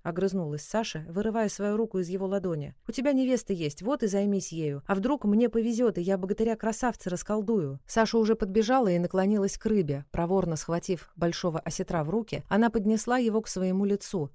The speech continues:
Рыба уже судорожно дёргалась в предсмертной агонии и даже открывала рта. "Не смей целовать его!" — процедил Калидар, бросившись к ней и запинаясь о других рыб.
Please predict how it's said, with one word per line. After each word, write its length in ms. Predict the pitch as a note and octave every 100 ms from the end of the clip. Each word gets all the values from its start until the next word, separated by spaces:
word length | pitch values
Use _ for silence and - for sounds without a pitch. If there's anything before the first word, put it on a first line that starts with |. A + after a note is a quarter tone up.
| -
Рыба 300 | G#3+ A3 A3
уже 280 | G#3 G3+
судорожно 480 | A3 A#3 G#3+ G#3+ G#3+
дёргалась 520 | G3 A#3+ G#3+ F3+ E3
в 60 | -
предсмертной 720 | - G3+ - A3+ G#3 F#3+ F#3+
агонии 400 | G3+ B3 G#3+ D#3+
и 100 | -
даже 220 | G3+ G3+
открывала 480 | G#3 - A3 A#3+ B3
рта. 400 | B3 - G3+ C#3 - -
"Не 160 | G3+ A#3+
смей 380 | - A3+ B3+
целовать 540 | A3 B3 B3+ B3+ B3+ -
его!" — 320 | F#3+ E3+ C3+ -
процедил 520 | - E3 - E3+ E3
Калидар, 480 | D3 E3 E3 G#3+ F#3+ - _
бросившись 640 | E3 G3+ B3+ F3 - E3 -
к 80 |
ней 340 | G3 A3+ F3+ -
и 100 | F#3+
запинаясь 540 | F3 F3+ E3 G3 F#3+ D#3+
о 40 |
других 380 | D#3+ E3+ F3 -
рыб. 280 | G#3 D#3